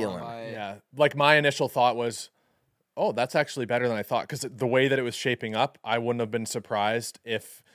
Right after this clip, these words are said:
Speaker 3: he signed for, like, two or three years for
Speaker 2: Mm.
Speaker 3: like, thirteen five for, like, what he did.
Speaker 2: Right.
Speaker 1: Well
Speaker 3: But, like, if the fact they got four for that and it carries him into his thirties, I feel like it's probably the best scenario. 'Cause if they wanted to do an eight-year deal or even a seven-year or
Speaker 2: Yeah.
Speaker 3: whatever,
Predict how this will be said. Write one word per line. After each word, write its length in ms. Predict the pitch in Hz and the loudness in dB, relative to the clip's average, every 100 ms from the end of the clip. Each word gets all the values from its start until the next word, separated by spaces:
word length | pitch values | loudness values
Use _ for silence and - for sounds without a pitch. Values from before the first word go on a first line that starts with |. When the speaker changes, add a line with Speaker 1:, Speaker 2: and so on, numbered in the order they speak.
| _ | _
Speaker 3:
he 140 | - 113 | -12 -6
signed 400 | - 107 107 - | -2 -2 -2 -6
for, 100 | 110 | -6
like, 220 | 104 - | -6 -6
two 160 | - 120 | -8 -6
or 100 | 113 | -6
three 340 | - 110 107 | -8 -8 -8
years 320 | 98 95 98 | -6 -8 -8
for 420 | - - 98 92 90 | -12 -10 -8 -8 -8
Speaker 2:
Mm. 60 | |
Speaker 3:
like, 220 | 98 95 - | -10 -12 -12
thirteen 460 | - 101 - 98 | -12 -10 -12 -14
five 280 | 95 90 85 | -8 -8 -8
for, 160 | 107 101 | -8 -8
like, 220 | - 107 | -10 -10
what 120 | 101 | -10
he 60 | 90 | -8
did. 180 | 92 | -10
Speaker 2:
Right. 460 | 110 95 71 - 127 | -4 -2 -4 -10 -12
Speaker 1:
Well 220 | 135 151 | -2 2
Speaker 3:
But, 180 | 151 151 | 4 4
like, 200 | 151 147 | 4 2
if 160 | 156 139 | 0 -4
the 100 | 139 | -2
fact 240 | 135 131 | 2 2
they 80 | - | 2
got 240 | 123 120 | 4 2
four 400 | - 139 127 127 | 2 -2 4 4
for 180 | 120 123 | 4 -4
that 400 | 110 117 120 117 - _ | 2 6 6 4 -4 _
and 160 | 120 | -6
it 200 | 117 - | -6 -8
carries 400 | - 131 123 120 | -2 2 2 0
him 100 | 120 | -2
into 240 | 117 117 123 | -4 -6 -4
his 200 | 113 104 | -4 -4
thirties, 580 | 113 110 110 113 107 113 | -4 -4 -4 -6 -6 -4
I 100 | 110 | -6
feel 320 | - 120 127 | -4 0 2
like 320 | 117 104 - _ _ _ _ _ - | 2 0 -8 _ _ _ _ _ -10
it's 220 | 135 - | -10 -2
probably 340 | - 156 139 | 6 6 6
the 100 | 117 | 2
best 260 | 110 123 - | 2 2 0
scenario. 220 | 117 120 | -4 -4
'Cause 200 | 156 139 | 0 0
if 100 | 156 | 2
they 120 | 180 | 0
wanted 260 | 175 170 147 | 2 2 0
to 80 | 131 | -2
do 180 | 139 | 0
an 60 | 123 | 0
eight-year 280 | 120 120 117 | 0 -4 -6
deal 260 | 110 117 | -2 0
or 120 | 131 120 | 0 0
even 220 | 110 110 | -2 -6
a 20 | |
seven-year 560 | - 120 117 120 127 123 | -2 -2 -2 -6 -2 0
or 40 | |
Speaker 2:
Yeah. 40 | 120 | 0
Speaker 3:
whatever, 360 | 120 123 151 | -2 -4 -8